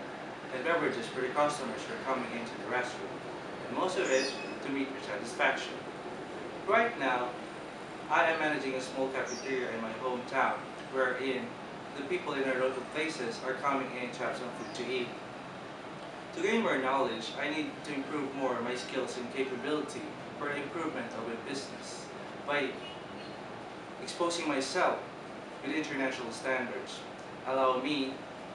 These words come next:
as a trainer of your company, believing that my experience with you will help to expand and improve my business when I go back to the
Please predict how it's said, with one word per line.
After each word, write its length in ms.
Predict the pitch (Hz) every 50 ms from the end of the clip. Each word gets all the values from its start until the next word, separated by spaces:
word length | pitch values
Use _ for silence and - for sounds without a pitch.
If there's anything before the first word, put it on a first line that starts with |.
| - - - - - - - - - - - - - - - - - - - - - - - - -
as 120 | - - -
a 40 | -
trainer 320 | - 170 170 180 170 147
of 100 | 139 139
your 120 | 135 131 -
company, 500 | 165 175 - - 147 135 131 123 123 123 - - - - - 135
believing 360 | 139 143 156 156 139 139 131
that 140 | 131 131 131
my 60 | 131
experience 480 | 131 - - - - 165 160 - - -
with 160 | 135 120 113
you 200 | 123 123 123 117 - - - - - 131
will 140 | 135 135
help 340 | 135 147 143 139 139 139 -
to 100 | 151 139
expand 480 | 135 - - - 156 143 139 127 117 - - - - - - - - - - - - - - - - - - - - - - - - - - -
and 120 | 156 151 156
improve 460 | 147 - - - 185 196 180 147 - - - - - - - - - - - - - - - - - - - - - - - - - - - -
my 140 | - 135 143 139
business 520 | 131 165 160 - - - 143 131 131 -
when 200 | - 143 139 139
I 40 | 135
go 180 | 147 143 131
back 180 | 135 123 120 - -
to 60 | 127
the 80 | 117